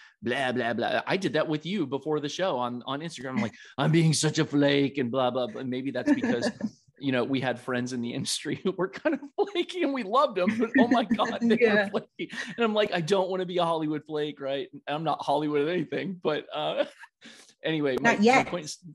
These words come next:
Speaker 1: not yet. That's right. You were like, "Come
Speaker 2: <laughs>
Speaker 1: Hollywood so I can get a big head and make an
Speaker 2: Yeah.
Speaker 1: ass of myself," like, like I did in the
Speaker 2: <laughs>
Speaker 1: Army when I got all, like, <laughs> when I w-, got some notoriety in the Army and went to these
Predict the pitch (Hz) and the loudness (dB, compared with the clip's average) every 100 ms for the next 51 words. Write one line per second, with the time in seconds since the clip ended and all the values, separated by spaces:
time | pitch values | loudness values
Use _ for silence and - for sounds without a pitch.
0 | - 147 160 202 170 185 214 202 - 180 | -10 2 4 4 2 2 4 2 0 0
1 | 175 170 139 151 175 135 - - 302 277 | 0 -2 -8 -4 -2 -2 -4 -4 4 6
2 | 208 269 - - 165 233 151 151 147 160 | 6 4 4 2 6 4 4 0 -2 -4
3 | 147 147 170 135 170 151 156 143 143 247 | -6 -4 -4 -2 -2 0 0 -2 2 6
4 | 247 226 214 - 147 135 - 135 123 147 | 6 6 4 0 -2 -2 -2 -4 -4 -6
5 | 147 139 139 143 135 139 143 139 135 233 | -6 -6 -2 0 0 -2 -2 -4 2 2
6 | 131 - 156 127 120 120 120 131 120 - | 4 2 2 -2 -4 -4 -4 -2 -4 -2
7 | 131 131 131 139 135 - - 175 - - | -4 -2 -4 -6 -6 -8 -6 -6 -6 -18
8 | _ _ 262 233 156 160 135 147 165 - | _ _ -8 -4 -4 -6 -10 -6 -6 -4
9 | 151 143 151 135 143 143 135 123 123 131 | -2 0 2 2 2 0 -2 -4 -4 -6
10 | 127 131 - 127 120 117 131 139 117 110 | -6 -8 -6 -6 -6 -6 -8 -6 -8 -8